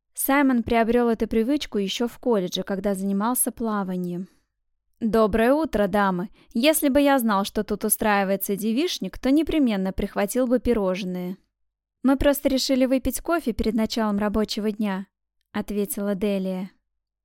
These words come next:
«Как интересно! Хотелось бы знать, что еще происходит в офисе в мое отсутствие. Кстати», он повернулся к Ларисе, «как идет подготовка к свадьбе, мисс Бойд?» «Очень хорошо, спасибо».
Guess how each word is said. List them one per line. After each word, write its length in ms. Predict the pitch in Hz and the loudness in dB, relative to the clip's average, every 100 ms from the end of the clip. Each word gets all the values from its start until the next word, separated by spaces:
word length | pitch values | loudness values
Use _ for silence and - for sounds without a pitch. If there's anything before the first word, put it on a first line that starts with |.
| _ | _
«Как 280 | - 233 233 | 2 2 4
интересно! 760 | 226 220 254 254 220 - - - | 0 2 2 4 2 0 -6 -10
Хотелось 480 | - 247 277 277 247 | -2 2 4 4 2
бы 140 | 294 | 0
знать, 260 | 262 226 202 | 0 0 -2
что 180 | - 240 | 0 0
еще 300 | 247 - 208 | 2 0 -2
происходит 640 | 208 202 - 214 208 233 | -2 -2 -2 -2 -2 0
в 60 | 247 | 2
офисе 360 | 311 247 - | 2 -2 -6
в 80 | 208 | -2
мое 300 | 208 214 220 | 0 2 0
отсутствие. 680 | 220 - 196 - 196 185 190 _ | 0 -2 -4 -4 -6 -6 -8 _
Кстати», 600 | - - 311 262 - 196 - _ _ - | -8 0 2 2 -2 -8 -12 _ _ -6
он 160 | 196 | -6
повернулся 640 | - 196 202 196 190 - 202 | -4 -4 -2 -4 -6 -8 -8
к 140 | - | -6
Ларисе, 500 | 208 196 196 - 185 - _ _ | -4 -4 -6 -10 -14 -16 _ _
«как 300 | - 320 339 | 4 4 4
идет 260 | 247 233 - | 4 4 0
подготовка 560 | 208 233 220 226 - | -2 0 2 0 -2
к 80 | 226 | -6
свадьбе, 480 | - 202 196 185 214 | -4 0 0 0 0
мисс 300 | 220 233 226 | 2 0 -2
Бойд?» 420 | 208 233 226 - - _ _ _ _ _ _ | 0 0 0 -4 -20 _ _ _ _ _ _
«Очень 280 | 294 - 311 | -2 0 -2
хорошо, 460 | 320 311 - 214 | 0 -2 0 -4
спасибо». 680 | 202 - 277 - 214 190 | -4 -2 -2 -2 -4 -4